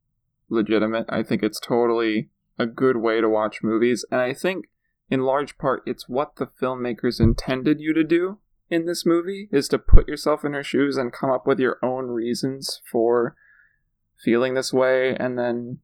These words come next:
not feeling this way, like, getting yourself out of this bind. Um, so in that sense, like, I feel that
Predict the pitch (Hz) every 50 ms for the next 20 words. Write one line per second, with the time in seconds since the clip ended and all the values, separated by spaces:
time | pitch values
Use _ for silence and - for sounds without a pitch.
0 | _ - 196 113 110 - - - 139 139 139 135 135 135 - 143 135 135 131 117
1 | 113 107 - 131 131 127 123 120 123 - 135 123 107 - 123 123 123 127 113 127
2 | 123 127 131 - 113 - - 123 151 170 202 247 - _ _ _ _ _ _ _
3 | _ _ _ _ _ _ _ _ _ _ _ _ _ _ _ _ _ - 147 143
4 | 131 131 127 127 - 131 - - - - 139 135 135 135 143 139 120 - 170 156
5 | 135 - - 123 117 - _ _ _ _ _ _ _ - 117 120 127 - - 139
6 | 135 131 120 127 120 -